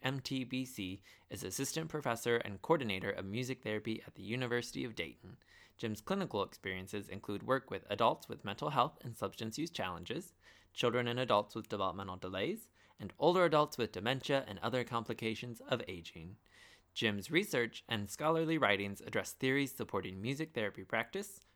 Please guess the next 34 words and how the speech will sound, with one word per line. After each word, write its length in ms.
research 400
epistemologies, 840
clinical 400
improvisation, 720
intersections 600
of 80
music 320
and 100
emotion, 440
the 140
impact 340
of 100
songs 280
in 100
music 280
psychotherapy, 680
and 140
music 360
therapy 360
education 720
and 380
training. 540
Jim's 300
deep 320
interest 420
in 140
clinical 460
improvisation 800
stems 340
from 160
his 160
studies 400
and 140
research 360